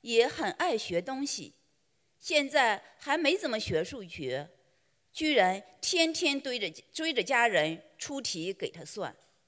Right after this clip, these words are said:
幼儿园里经常有小朋友会集体感冒，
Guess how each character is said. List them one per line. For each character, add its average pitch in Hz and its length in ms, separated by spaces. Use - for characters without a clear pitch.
幼 381 180
儿 392 120
园 185 300
里 185 320
经 381 260
常 214 320
有 262 140
小 147 240
朋 151 240
友 165 260
会 190 220
集 220 240
体 233 200
感 190 280
冒， 147 320